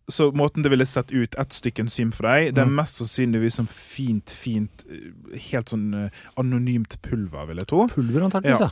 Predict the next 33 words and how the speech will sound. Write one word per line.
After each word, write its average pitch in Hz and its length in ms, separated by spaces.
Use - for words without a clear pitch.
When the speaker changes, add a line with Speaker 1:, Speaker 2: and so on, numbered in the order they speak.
Speaker 1:
Mest 175 200
sannsynlig 156 240
så 143 160
kan 147 120
vi 131 40
kjøpe 127 280
det 131 40
i 127 40
en 113 120
løsning, 101 600
sånn 117 140
at 107 80
vi 107 60
kjøper 107 500
en 104 100
fargeløs 104 600
løsning 98 400
som 98 140
har, 92 300
ja, 50 140
x - 260
antall, 87 500
eh, 87 1080
enzym 92 440
per 87 380
milliliter. 85 600
Så 160 120
tar 175 180
vi 135 180
da 127 480
med 117 140
en 117 60
sprøyte, 123 380